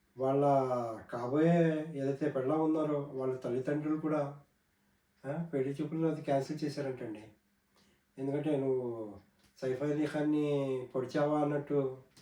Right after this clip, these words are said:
అంటే అంత టాపిక్ ప్రతి దాంట్లో అదే న్యూస్. ఆ, ఆ, దానివల్ల వాళ్ళు క్యాన్సిల్ చేసుకున్నారంట. ఆ తర్వాత ఆయన చేసే జాబ్ నుంచి జాబ్ తీశారంట. ఇదంతా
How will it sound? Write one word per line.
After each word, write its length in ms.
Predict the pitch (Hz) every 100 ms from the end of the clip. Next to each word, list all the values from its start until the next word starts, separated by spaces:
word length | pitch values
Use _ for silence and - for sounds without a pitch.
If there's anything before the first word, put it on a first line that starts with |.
| _ _ - - _ _ _
అంటే 220 | 117 165 226 170 135 - -
అంత 320 | 120 165 160
టాపిక్ 420 | - 123 147 175
ప్రతి 460 | 185 170 135 165 160
దాంట్లో 320 | 156 160 180
అదే 200 | 156 180
న్యూస్. 300 | 175 170 180 165 156 - - _ _ _ _ _ _ _ -
ఆ, 120 | 147 - - _ _ _ _ 139
ఆ, 120 | 135 127 123 120 117 113 - -
దానివల్ల 380 | 139 135 143 160
వాళ్ళు 580 | 160 143 135 135 123 - - _ _ -
క్యాన్సిల్ 360 | 135 131 151
చేసుకున్నారంట. 540 | 147 143 151 143 147 151 170 - _ _ - _ _ _ _
ఆ 40 | 143
తర్వాత 480 | 143 127 143 156 165
ఆయన 480 | 160 143 139 139 127
చేసే 220 | 135 170
జాబ్ 300 | 160 147 139
నుంచి 320 | 151 147 - 151
జాబ్ 360 | 131 123 -
తీశారంట. 680 | 147 - 156 147 - 151 165 - _ _ _ _ _ _ -
ఇదంతా 760 | 131 131 120 160 160 151 139